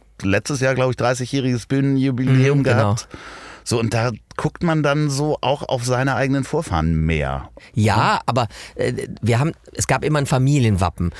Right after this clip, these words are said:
Speaker 2: Dann
Speaker 1: Mhm.
Speaker 2: hing immer noch im, im Hause meiner Großeltern noch ein Bild von einem alten Mann mit Locken, der, ähm, auch Kanz hieß, der irgendwo Professor an einer Universität war. Und dieses Wappen,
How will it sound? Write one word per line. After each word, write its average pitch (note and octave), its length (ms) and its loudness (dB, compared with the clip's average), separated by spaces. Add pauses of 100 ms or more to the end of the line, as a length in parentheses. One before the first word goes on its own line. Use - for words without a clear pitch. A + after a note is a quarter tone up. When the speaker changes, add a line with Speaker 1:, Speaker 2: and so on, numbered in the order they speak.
(120)
Speaker 2:
Dann A2+ 140 2
Speaker 1:
Mhm. A#2+ 60 4
Speaker 2:
hing F3 220 4
immer D3+ 220 2
noch C#3+ 260 0
im, A#2+ 340 0
im A2+ 240 0
Hause C3+ 220 2
meiner B2 160 0
Großeltern B2 480 0
noch B2 160 0
ein A#2 140 4
Bild C3+ 200 2
von C3 140 0
einem A#2+ 120 0
alten C3+ 260 0
Mann A#2+ 180 2
mit A#2+ 140 0
Locken, D3+ 340 0 (400)
der, C3+ 720 0
ähm, A2+ 260 2
auch - 220 -2
Kanz D3+ 300 0
hieß, D#3 420 0 (320)
der A#2 220 2
irgendwo A#2+ 480 2
Professor A#2 680 0
an A2 80 0
einer G#2+ 220 2
Universität A2+ 760 2
war. F#2 280 0
Und - 180 -2 (100)
dieses A#2 380 0
Wappen, A#2+ 420 0